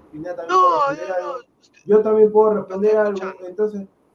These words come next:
Speaker 1: entonces yo por eso les digo, pues, muchachos, si, si es algo normal,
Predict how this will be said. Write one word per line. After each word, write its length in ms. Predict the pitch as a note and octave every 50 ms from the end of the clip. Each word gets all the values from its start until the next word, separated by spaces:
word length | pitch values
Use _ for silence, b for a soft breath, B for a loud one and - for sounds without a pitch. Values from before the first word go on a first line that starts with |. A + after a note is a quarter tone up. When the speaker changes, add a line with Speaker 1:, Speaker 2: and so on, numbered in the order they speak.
| _ _ _
Speaker 1:
entonces 400 | E3 E3 - G#3+ G#3+ G3+ G#3+ G3+
yo 160 | A3 G#3+ G#3
por 140 | G#3+ G#3+ G#3+
eso 220 | G#3+ G#3 A3 G#3+ G#3
les 240 | F#3+ F3 E3 D#3+ F3
digo, 260 | G#3 G3+ F#3 E3+ D3+ -
pues, 140 | F3 E3+
muchachos, 480 | E3+ E3 E3+ - F3 D3 C#3+ - - -
si, 480 | _ _ - D3+ D#3 D3+ D3 C#3 B2+ _ _
si 420 | _ _ _ _ _ D3+ F3+ G#3
es 180 | A3+ B3+ - -
algo 640 | C4+ C#4 C#4 C4 C4 B3+ B3+ C4 C4+ B3+ A#3+ - -
normal, 680 | D#3+ D#3 D3+ D#3 - - - G#3 G#3 G3 D#3 A#2+ G#2